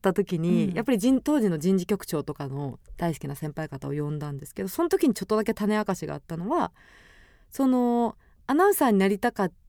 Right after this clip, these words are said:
Speaker 1: た、アナウンサーの最終で落ちた笹川が総合職も受けてきたぞ、入社したぞ、エーディーで「王様のブランチ」やってるらしいってなって、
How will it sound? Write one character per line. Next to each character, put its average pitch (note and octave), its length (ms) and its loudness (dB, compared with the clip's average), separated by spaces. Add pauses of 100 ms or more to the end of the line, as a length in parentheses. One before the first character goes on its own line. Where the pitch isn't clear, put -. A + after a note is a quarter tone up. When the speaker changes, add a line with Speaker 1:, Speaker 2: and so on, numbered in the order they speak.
Speaker 1:
た、 F3+ 140 2
ア F#3 40 2
ナ A#3+ 80 4
ウ C#4 60 4
ン - 20 0
サ A#3 80 2
ー - 0 -
の F#3 60 2
最 A3 200 2
終 A3+ 140 0
で A3 60 4
落 A#3+ 100 2
ち - 60 -10
た G3+ 80 2
笹 F3 260 -4
川 F3+ 220 0
が F#3+ 100 2
総 A3+ 200 0
合 A#3 100 2
職 G3 240 -4
も D3+ 140 -2
受 E3 160 0
け - 20 -4
て C#3+ 100 -4
き - 80 -14
た C#3 140 -4
ぞ、 C3+ 100 -4
入 E3 200 0
社 F3 180 -2
し - 80 -12
た F3 100 0
ぞ、 C#3+ 180 -4 (440)
エ G#3+ 140 6
ー G#3+ 40 4
デ A3 100 4
ィ - 20 6
ー - 20 6
で D#3 100 2
「王 D#3 80 0
様 E3+ 180 -2
の E3+ 100 0
ブ E3 100 -2
ラ E3 80 0
ン D3+ 60 -4
チ」 - 100 -8
や D#3+ 40 -6
っ D3 40 -10
て - 100 -8
る C#3+ 80 -4
ら D#3 100 -4
し E3 140 -8
い D3+ 40 -6
っ - 20 -8
て - 100 -10
な D#3 100 -6
っ - 40 -16
て、 - 340 -2